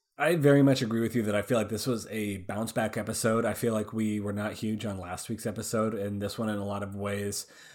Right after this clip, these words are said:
um, with the multiple reveals and everything, uh, it, it does a really great job. Um, and you're totally right about, like, actually making some of the scenes with Violet and Tate, like, um, there's more, there's more to them 'cause they're actually leading to something, uh, which I think adds, adds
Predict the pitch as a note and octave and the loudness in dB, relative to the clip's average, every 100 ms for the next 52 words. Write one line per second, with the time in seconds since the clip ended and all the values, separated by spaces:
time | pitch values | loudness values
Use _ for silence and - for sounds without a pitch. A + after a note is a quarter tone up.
0 | - G#2 G2+ G2+ A2 C#3 C#3+ B2+ A#2+ A#2 | -8 -2 0 2 4 4 4 4 4 2
1 | A#2 G#2+ G#2+ D3+ D3 C#3+ C3+ C3 C3+ B2+ | 0 0 4 6 6 6 4 2 2 2
2 | B2+ B2+ A#2+ A#2+ A2+ A2 G#2+ G#2+ - A2+ | 2 0 0 0 0 -2 -2 -6 -8 -4
3 | A#2+ G#2 G#2 A2+ A2 A2+ G#2+ - G#2 G2+ | -2 0 0 2 2 0 0 0 -2 0
4 | G2+ - - - - A#2 G#2+ G2+ G2 F#2+ | -2 -4 -8 -10 -10 -4 0 0 0 -4
5 | - _ - A#2 A#2 A2 C#3+ C3 G#2+ G#2+ | -12 _ -8 0 0 4 6 6 6 4
6 | G#2 G#2 G2 G2+ G2 - G#2+ - A2 G#2 | 2 0 0 -2 -4 -4 -6 -2 -2 0
7 | G#2+ G#2+ G#2 G#2+ F#2+ G#2+ A#2 G#2+ G#2 F#2+ | 0 -2 -4 -4 -4 -4 -2 -2 -4 -4
8 | G#2 G2+ G2+ G2+ G#2 F#2 F#2+ F#2+ G2+ G2 | -4 -2 -4 -4 -4 -4 -4 -6 -8 -4
9 | A2 A2 F2 F#2+ B2 B2+ A2 B2 A#2 A2 | -4 -4 -10 -12 0 0 4 6 6 2
10 | - - - - A#2 C#3 C3 - C3 F3 | -4 -18 -20 -4 4 6 6 6 6 4
11 | E3 A2 A2+ A#2 A#2+ G2+ G#2 A#2+ B2+ C3 | 2 2 4 4 2 0 2 2 4 2
12 | - B2+ C#3 C#3 C#3 - - - - A2 | 2 2 2 0 0 -10 -16 -14 -8 0
13 | A2 A2 A2 A2 A#2 G#2+ G#2+ G#2 - A2 | 2 2 0 -2 -2 -2 -2 -2 -2 2
14 | G#2+ | 2